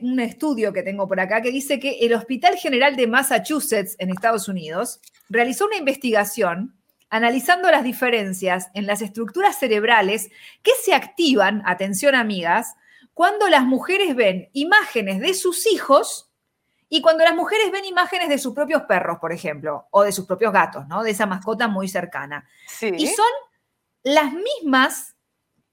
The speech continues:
Speaker 1: zonas cerebrales que se activan cuando ven con amor la imagen de su hijo, quienes lo tienen, hijo humano, y cuando ven la imagen de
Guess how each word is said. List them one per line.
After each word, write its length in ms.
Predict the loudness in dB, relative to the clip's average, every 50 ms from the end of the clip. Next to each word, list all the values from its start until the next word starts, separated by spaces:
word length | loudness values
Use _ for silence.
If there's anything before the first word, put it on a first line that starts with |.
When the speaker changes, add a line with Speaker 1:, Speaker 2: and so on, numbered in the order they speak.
| _
Speaker 1:
zonas 480 | -4 0 0 2 2 2 0 0 0 -2
cerebrales 680 | -2 0 2 4 4 6 4 4 4 4 2 0 -2 -6
que 120 | -6 -6 -6
se 160 | -2 -2 -2
activan 840 | -2 -2 -6 -4 -2 0 4 4 4 4 4 2 -2 -8 -14 _ _
cuando 400 | 0 0 2 2 4 4 4 6
ven 260 | 6 2 2 2 -2 -4
con 180 | -6 -6 -4 -4
amor 520 | -6 -4 0 4 4 4 4 4 -2 -6 -6
la 120 | -4 -4 -4
imagen 400 | -2 -4 -6 -4 -4 -4 -4 -4
de 120 | -6 -6
su 160 | -4 -4 -2
hijo, 340 | 0 0 -2 0 -4 -4 -4
quienes 240 | -4 -6 -6 -6 -6
lo 160 | -6 -6 -6
tienen, 460 | -4 -2 -2 0 0 -2 -2 -4 -4 -10 -14 -12
hijo 220 | -12 -12 -6 -4 -4
humano, 560 | -2 0 0 0 0 0 -2 -4 -6 -8 -10 _ _ -20 -20 -20 -20 -20 -16 _
y 180 | -4 -2 -2
cuando 380 | 2 2 4 4 6 6 6 6
ven 240 | 6 4 2 2 0
la 80 | 0
imagen 540 | 0 0 0 0 -2 -2 -2 -6 -8 -8 -6
de 200 | -4 -4 -4 -4